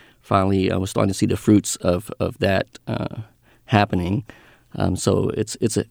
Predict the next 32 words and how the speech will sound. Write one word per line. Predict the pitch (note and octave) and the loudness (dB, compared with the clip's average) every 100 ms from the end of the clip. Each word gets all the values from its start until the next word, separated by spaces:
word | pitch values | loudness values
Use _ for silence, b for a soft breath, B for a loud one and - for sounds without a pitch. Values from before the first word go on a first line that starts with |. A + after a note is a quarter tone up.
| _ | _
such | - A2+ - | -4 0 2
a | - - G#2 | 0 -2 -6
big | G#2 F#2+ | -6 0
deal | G2 | 0
for | F#2+ G2+ F2 | 0 -4 -4
us, | F#2+ - | -6 -8
and | - - | -8 -8
we're | A#2 - | -6 -8
truly | - G#2+ G#2+ G2+ | -4 0 2 2
grateful | F#2+ G2 G2 F#2+ | 0 -2 -2 -4
for | - G2 | -4 -4
this, | G2+ G#2+ - | -2 -4 -8
and | - F#2 - | -4 -4 -2
we'll | G2+ G2+ | -2 -2
continue | - - A2 G#2 | -6 0 2 2
to, | G#2 G2 F#2+ - B B B - | 2 2 0 -2 B B B -8
um, | - - - - - _ _ _ - | -6 -4 -6 -8 -10 _ _ _ -4
you | F2+ | -2
know, | F2 E2+ - | -2 -6 -10
spread | - - G2+ | -8 2 4
our | G2 | 4
culture, | G2+ G2+ G#2+ - G#2 G#2+ - - | 2 2 2 2 0 0 -6 -14
um, | A2 E2+ G2+ A2 _ _ b b b b b b b b b b - | -10 -8 -8 -12 _ _ b b b b b b b b b b -2
you | G2+ | 0
know, | F2+ | 0
sh-, | - _ _ | -4 _ _
show | - A2 G#2 | 0 4 6
it | |
off. | G#2 G#2 G#2+ | 4 2 0
These | - A2 G2+ | 2 2 4
are | G2 G2+ - | 0 0 -2
moments | G2+ G#2 G#2 G#2 | 2 4 4 0